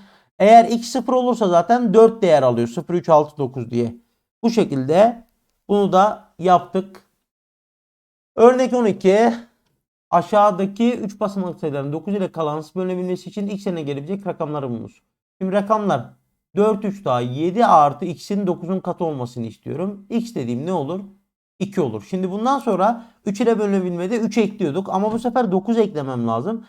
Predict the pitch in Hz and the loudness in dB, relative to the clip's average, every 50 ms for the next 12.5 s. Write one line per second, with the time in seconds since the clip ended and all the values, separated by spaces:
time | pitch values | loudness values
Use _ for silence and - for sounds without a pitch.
0 | _ _ _ _ _ _ 165 165 - - 220 226 233 220 240 233 262 254 254 247 | _ _ _ _ _ _ -6 -6 -4 0 2 4 4 4 2 0 2 0 0 -2
1 | 240 240 240 233 233 208 190 175 165 208 226 233 247 262 240 226 208 226 240 233 | 0 0 0 0 0 0 -2 -2 0 0 0 0 2 4 4 2 2 2 2 2
2 | 226 226 226 226 208 208 208 202 202 208 196 185 160 135 127 127 135 170 196 226 | 2 2 0 0 0 0 -2 0 0 0 0 0 -2 -2 -4 -4 -2 -2 -2 -2
3 | 214 208 208 180 175 185 185 190 190 196 196 208 180 202 202 208 214 214 196 202 | -2 -2 -4 -2 -2 -2 -2 -2 -2 -2 -4 -4 -6 -6 -6 -4 -6 -4 -4 -4
4 | 190 165 160 151 147 139 135 135 135 139 139 202 240 247 240 - _ _ _ _ | -4 -4 -4 -6 -6 -6 -6 -6 -8 -6 -4 -4 -6 -6 -8 -12 _ _ _ _
5 | - 220 214 202 - 175 151 131 120 117 - - - 113 110 - _ _ _ _ | -2 -2 -2 -2 -2 -2 -2 0 -2 -4 -8 -10 -10 -10 -10 -10 _ _ _ _
6 | _ _ _ - 220 233 233 233 226 220 - 214 165 156 160 185 214 247 240 - | _ _ _ -2 0 2 2 2 0 -2 -4 -4 -6 -2 2 2 2 2 0 -6
7 | - _ _ _ _ _ - - 196 - 220 165 123 - - - _ _ _ 196 | -14 _ _ _ _ _ -8 -8 -4 0 0 0 0 0 -6 -16 _ _ _ -8
8 | 196 - - 170 156 147 180 185 170 - - 170 147 123 113 107 - 117 110 - | -6 -6 -4 -4 -4 -2 -4 -4 -4 -4 -4 -2 -2 -2 -4 -6 -8 -12 -16 -16
9 | _ _ - 180 214 240 233 - 202 165 160 175 214 240 233 - - _ _ _ | _ _ -4 0 0 0 0 0 -4 -6 -4 -4 -6 -6 -8 -12 -20 _ _ _
10 | _ _ _ _ _ _ _ _ _ 165 185 185 - 254 262 233 220 - 165 160 | _ _ _ _ _ _ _ _ _ 0 0 0 0 -4 -4 -4 0 4 6 6
11 | 151 147 151 147 - 208 - 156 - - - - - 170 - - - 202 185 233 | 6 6 4 0 -4 -4 -4 -4 -8 -10 -16 -16 -14 -14 -8 -4 -4 -2 0 0
12 | 269 262 202 175 165 190 - - - | -2 0 0 0 0 0 -2 -8 -18